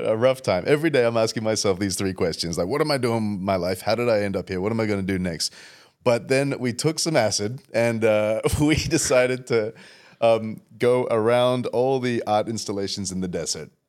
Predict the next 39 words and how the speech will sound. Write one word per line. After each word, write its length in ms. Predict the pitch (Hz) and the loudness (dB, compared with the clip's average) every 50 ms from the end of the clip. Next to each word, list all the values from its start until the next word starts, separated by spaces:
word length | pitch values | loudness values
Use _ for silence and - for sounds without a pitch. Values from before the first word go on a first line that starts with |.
| _ _ _ | _ _ _
And 320 | 101 101 101 98 98 92 - | -6 -4 -4 -4 -6 -8 -10
I 180 | - 101 104 90 - - | -8 -8 -8 -8 -8 -8
was 180 | 98 95 - | -8 -8 -6
just, 380 | - - 104 95 - - - - | -6 -6 -4 -4 -4 -6 -6 -8
like, 180 | 95 101 - - _ _ _ _ _ _ _ _ _ | -8 -8 -8 -12 _ _ _ _ _ _ _ _ _
completely 600 | - - 117 107 - - - 135 123 123 120 120 | -12 -12 -12 -12 -10 -10 -8 -6 -6 -4 -4 -4
mesmerized 680 | 107 101 104 107 98 98 101 95 90 82 80 80 - - | -2 -2 -2 -4 -4 -4 -4 -4 -4 -4 -6 -8 -8 -8
by 140 | - 85 | -8 -8
everything. 440 | - - 95 87 90 95 87 - 80 107 | -6 -8 -8 -8 -8 -8 -10 -10 -6 -4
I'd 180 | 123 143 131 | -4 -4 -4
forgotten 540 | - - 92 82 95 95 90 92 90 85 - _ | -6 -10 -8 -6 -6 -6 -6 -6 -10 -12 -14 _
about 240 | 90 - - 71 - - - | -14 -10 -10 -10 -10 -10 -6
everything 480 | 113 131 131 123 123 117 - 120 107 - | -4 -4 -2 -2 -6 -6 -4 -8 -8 -8
else 280 | - 78 80 87 - 95 | -8 -10 -8 -8 -8 -8
in 80 | 90 | -8
my 200 | 87 87 90 95 | -6 -6 -6 -6
life. 400 | 92 80 76 - - - - - - _ | -6 -6 -8 -10 -12 -14 -16 -20 -18 _
This 260 | 107 107 - - - - _ | -8 -8 -6 -8 -8 -8 _
artwork 460 | 107 113 131 131 - 131 120 117 113 - | -4 -4 -4 -6 -6 -6 -6 -6 -8 -10
was 120 | 87 82 | -14 -16
beautiful. 500 | - - 85 85 80 - - 87 85 85 - _ - - _ _ _ _ _ _ _ _ _ | -16 -14 -12 -12 -12 -10 -10 -10 -10 -12 -12 _ -20 -20 _ _ _ _ _ _ _ _ _
We 100 | - 98 | -8 -8
come 220 | - - 127 139 143 | -4 -4 -2 0 0
back 160 | 147 135 - | 0 0 0
to 100 | - 123 | -4 -6
the 120 | 104 101 92 | -6 -6 -8
camp 360 | - - 90 87 90 87 - - | -8 -8 -8 -8 -8 -10 -10 -10
and 140 | 98 87 | -8 -6
someone 320 | - - 117 117 113 113 104 | -6 -6 -4 -4 -6 -6 -6
says, 220 | - 98 87 85 - | -6 -8 -8 -4 -2
"Oh, 160 | 120 117 110 | 0 0 0
we're 160 | 98 98 104 | 0 0 -2
about 260 | 101 82 104 110 120 - | -2 -4 -6 -6 -6 -8
to 80 | - 101 | -10 -10
jump 300 | 90 101 95 92 92 95 | -8 -8 -8 -8 -6 -6
on 100 | 90 90 | -6 -6
the 100 | 92 90 | -6 -4
Dragon 380 | 113 123 139 147 131 127 113 | -2 -2 -2 -2 -2 -4 -4
Car." 260 | - - 85 71 - | -4 -6 -8 -8 -10